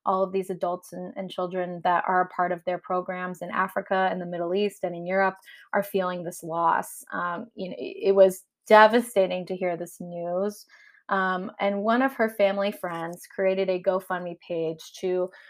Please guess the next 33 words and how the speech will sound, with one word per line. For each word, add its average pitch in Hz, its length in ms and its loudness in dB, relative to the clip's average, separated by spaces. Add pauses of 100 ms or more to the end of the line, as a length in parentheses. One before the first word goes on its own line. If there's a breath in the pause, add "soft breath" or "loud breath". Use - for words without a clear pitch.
(120)
support, 247 640 0 (280)
uh, 185 420 2
basic 254 320 2
expenses 214 560 0
for 185 160 -2
their, 175 300 -4
their 175 120 -4
children. 170 600 -4 (340 loud breath)
Um, 180 400 0 (240)
there's 185 180 -2
a 185 40 -6
huge 233 380 -4
life 190 240 2
change 185 220 -8
that's 185 140 -4
going 175 220 -6
to 180 40 -10
happen 170 300 -8
for 170 120 -10
them. 262 300 -2
They're 175 140 -2
gonna 170 200 -8
need 165 180 -10
food 240 260 2
and 180 100 -8
clothing 262 420 0
and 190 80 -2
other 175 180 -2
incidental 170 400 -8
costs. 311 440 0
They're 185 120 0
also 175 220 -6
gonna, 170 280 -10